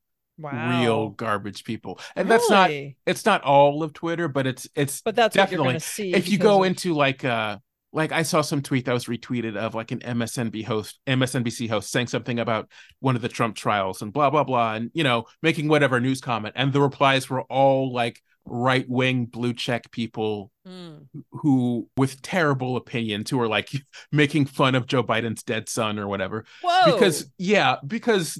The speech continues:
Speaker 2: those are the kinds of people who pay for Twitter. It's,
Speaker 1: Right.
Speaker 2: it's
Speaker 1: Okay.
Speaker 2: grim. It's, uh, whatever the opposite of a meritocracy is. Like, the worst people who just paid money.
Speaker 1: Huh.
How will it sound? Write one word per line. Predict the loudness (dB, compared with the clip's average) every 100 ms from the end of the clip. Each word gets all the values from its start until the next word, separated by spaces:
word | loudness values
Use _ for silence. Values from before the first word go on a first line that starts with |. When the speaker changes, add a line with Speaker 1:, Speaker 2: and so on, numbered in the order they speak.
| -12 0
Speaker 2:
those | 4 4 4
are | 0
the | 0
kinds | 0 0 -2
of | -4
people | -6 -4 -4
who | -6
pay | -2 -2
for | 0 -2
Twitter. | -2 -2 -2 -4 -8 -6 0
It's, | 0 2
Speaker 1:
Right. | 2
Speaker 2:
it's | 2 0 -8 -10 -18
Speaker 1:
Okay. | -14 -4
Speaker 2:
grim. | 0 0 0 -2
It's, | -4 0
uh, | 4 6 6 2 -10
whatever | 0 2 2 0 -2
the | 0
opposite | 2 0 -2 -6 -6
of | -6
a |
meritocracy | -6 -6 -6 -6 -6 -8 -12 -10 -12
is. | -10 -4
Like, | -2 0
the | 0
worst | 0 -2 -4
people | -6 -4 -6
who | -6
just | -8 -10 -16 _ _ _
paid | -6 -6 -6
money. | -10 -12 -18 _ -10
Speaker 1:
Huh. | -8 -8